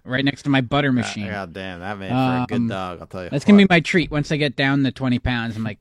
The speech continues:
Speaker 1: "Time for the butter machine." I'm
Speaker 2: <laughs>
Speaker 1: there. Um, and I'm sure I could sustain it. Uh,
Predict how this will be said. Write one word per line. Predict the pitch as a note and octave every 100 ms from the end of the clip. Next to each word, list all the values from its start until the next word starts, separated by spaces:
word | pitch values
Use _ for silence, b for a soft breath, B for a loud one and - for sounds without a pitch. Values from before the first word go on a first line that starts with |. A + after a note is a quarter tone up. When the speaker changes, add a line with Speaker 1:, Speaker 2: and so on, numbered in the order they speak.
| _
Speaker 1:
"Time | - A#2
for | -
the | C3
butter | D3 D#3
machine." | C3 A#2 B2 A2+ A2+ A2+
I'm | B2
Speaker 2:
<laughs> |
Speaker 1:
there. | D3 C3 A#2+ b b b b b b _ -
Um, | B2+ B2 A#2 A2 G2+ - _ _ _ _ -
and | B2+
I'm | B2
sure | - A2+
I |
could | A2+ G2+
sustain | F#2+ - G#2+ G2
it. | F#2+ B B B B _ -
Uh, | A#2 G#2+